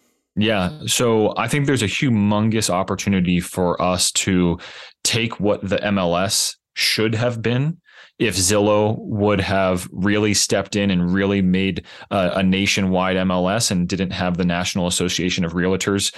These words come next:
looking over their shoulder and controlling all the data. I think there's a humongous opportunity for us to not just offer the marketplace, but continue offering these tools for the real estate investors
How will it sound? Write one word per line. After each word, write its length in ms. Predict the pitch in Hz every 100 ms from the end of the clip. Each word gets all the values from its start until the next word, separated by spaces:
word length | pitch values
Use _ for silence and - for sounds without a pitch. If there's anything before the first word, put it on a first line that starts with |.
| - -
looking 240 | 110 107 98
over 120 | 92
their 120 | 92
shoulder 320 | 90 92 101 98
and 80 | 90
controlling 440 | 92 - 95 95
all 140 | 90
the 80 | 90
data. 440 | 85 90 98 113 127 - - _ -
I 80 | 107
think 180 | 120 113
there's 200 | 113 98
a 220 | 98 90 -
humongous 520 | - 120 110 117 107
opportunity 540 | 104 98 - 104 95 90
for 240 | - 92
us 220 | 92 -
to 360 | - 113 92 90 - - -
not 360 | 107 117 143
just 280 | 113 107 - -
offer 340 | 98 98 101
the 100 | 85 87
marketplace, 640 | 87 92 92 - 71 -
but 180 | - 92
continue 520 | 95 92 117 113 101
offering 540 | - 92 104 101 92 87
these 260 | 87 82
tools 480 | - 95 104 98 90
for 380 | - - 107 104
the 100 | 90
real 240 | 85 92 92
estate 280 | - 92
investors 720 | 85 85 87 87 - 78 82